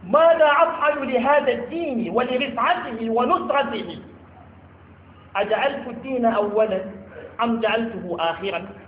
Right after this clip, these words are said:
أهو واجبي الابتدائي أو جعلته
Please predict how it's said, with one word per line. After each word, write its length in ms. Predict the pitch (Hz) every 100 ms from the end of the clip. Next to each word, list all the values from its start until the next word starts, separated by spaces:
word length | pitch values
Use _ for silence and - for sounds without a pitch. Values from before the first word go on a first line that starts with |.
| - - - - - -
أهو 400 | 254 254 339 370 339 - - 226
واجبي 520 | 277 269 - 349 311
الابتدائي 880 | 285 - - 285 311 330 330 285 - - - - - - -
أو 160 | 269 254
جعلته 480 | 254 233 233 269